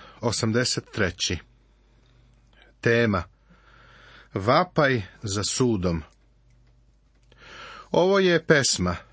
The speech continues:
psalam Asafov. Ovo je posljednji Asafov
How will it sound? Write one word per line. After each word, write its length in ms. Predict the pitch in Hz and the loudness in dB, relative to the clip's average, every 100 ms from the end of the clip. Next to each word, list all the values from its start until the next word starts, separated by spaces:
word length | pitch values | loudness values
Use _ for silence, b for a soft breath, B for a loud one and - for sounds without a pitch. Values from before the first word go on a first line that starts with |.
| b b b | b b b
psalam 500 | - - 127 123 117 120 | -6 -2 0 0 -2 -2
Asafov. 680 | 131 107 - 85 - 87 82 - _ _ _ _ _ _ _ _ _ B B B B B | -2 -2 -4 -6 -6 -8 -8 -20 _ _ _ _ _ _ _ _ _ B B B B B
Ovo 220 | 147 170 | 4 6
je 160 | 165 - | 4 2
posljednji 540 | 151 170 - 196 160 | 2 2 2 4 4
Asafov 640 | 131 135 156 131 - 90 | 2 2 0 -2 -2 -6